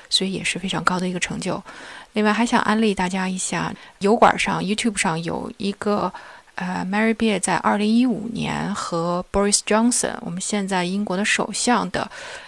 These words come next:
呃，一个P K。当时他们两个人等于是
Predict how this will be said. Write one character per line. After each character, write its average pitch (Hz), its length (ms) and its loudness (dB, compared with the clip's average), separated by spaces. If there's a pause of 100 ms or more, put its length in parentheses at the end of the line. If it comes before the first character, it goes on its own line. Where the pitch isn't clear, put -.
(160)
呃， 180 340 -2
一 180 260 -6 (140)
个 180 320 -2
P - 140 0
K。 254 280 0 (380)
当 220 180 4
时 190 180 0
他 226 160 -2
们 233 160 6
两 185 240 0
个 196 120 0
人 175 240 0
等 - 180 -2
于 - 100 -6
是 185 440 2